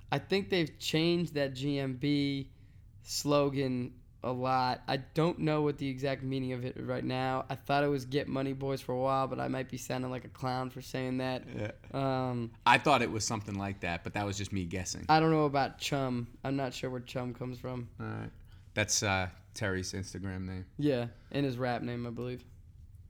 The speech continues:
Speaker 2: <laughs> Does he spit?
Speaker 1: Yeah, he does.
Speaker 2: Yeah?
Speaker 1: Yeah, he's more of, like, a, like, kind of, like,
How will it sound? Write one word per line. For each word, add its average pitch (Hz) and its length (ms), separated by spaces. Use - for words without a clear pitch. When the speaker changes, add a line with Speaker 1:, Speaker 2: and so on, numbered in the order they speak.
Speaker 2:
<laughs> 131 600
Does 113 180
he 131 80
spit? - 400
Speaker 1:
Yeah, 123 160
he 135 100
does. 135 360
Speaker 2:
Yeah? 120 200
Speaker 1:
Yeah, 127 160
he's 143 180
more 170 180
of, 147 60
like, 139 180
a, 120 280
like, 123 180
kind 127 160
of, 117 140
like, 117 160